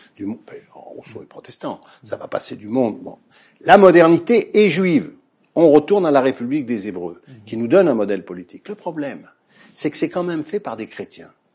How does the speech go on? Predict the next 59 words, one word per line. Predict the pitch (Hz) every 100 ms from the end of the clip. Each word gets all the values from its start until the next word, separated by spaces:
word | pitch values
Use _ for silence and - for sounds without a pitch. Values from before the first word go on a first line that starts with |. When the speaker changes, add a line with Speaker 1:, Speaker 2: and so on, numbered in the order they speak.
| _ - -
Speaker 1:
Et | 143
donc, | 165 165
quand | 139
vous | 131
lisez | 160 165 143
ces | - 151
livres, | 233 185
moi | 123 180
je | 113
les | 92 90
ai | 95
lus, | 87 90
Peter | - - -
Kennaus | - - - - - -
et | -
autres, | 165 233 - - _ _ -
euh, | 117
vous | 120 160
découvrez | 175 - 143 160
qu'à | - 113
un |
moment, | 113 139 202 196 131
ils | 120
reprennent, | 120 151 156 151 139 101 87 -
et | -
je | 92
le | -
raconte | 123 - 147 139
dans | 143
le | 170
livre, | 180 107 - _ _
cette | - 135 -
idée, | 120 131 107 123
voilà, | 120 104
le | 110
modèle | 131 135 131 123
est |
juif, | 123 185 107 - _ -
mais | 139 131
les | 127
juifs, | 226 233
faut | -
les | 110
dépasser. | 90 104 117 143 - 175
Il | 110
y |
a | -
l'ancien | 90 - 175 180 -
et | 82
il |
y |
a | 80
le | 110
nouveau. | 151 120 98
C'est | -
toute | - -
la | -
dialectique | - - 117 - -
paulinienne. | - 110 131 127 110 -